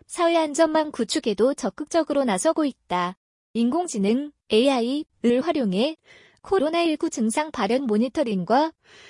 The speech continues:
백신 접종에 대한 안내를 제공하는 시스템 누구, 누구, 백신 케어콜을 구축하고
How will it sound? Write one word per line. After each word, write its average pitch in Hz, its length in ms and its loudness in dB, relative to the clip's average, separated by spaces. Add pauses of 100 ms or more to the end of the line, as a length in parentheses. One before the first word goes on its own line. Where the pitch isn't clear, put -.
(200)
백신 320 320 -6
접종에 330 480 0
대한 277 280 0
안내를 247 380 0
제공하는 269 560 -4
시스템 320 480 -6
누구, 226 420 -4 (440)
누구, 226 420 -4 (240)
백신 330 380 -6
케어콜을 330 560 0
구축하고 220 800 -4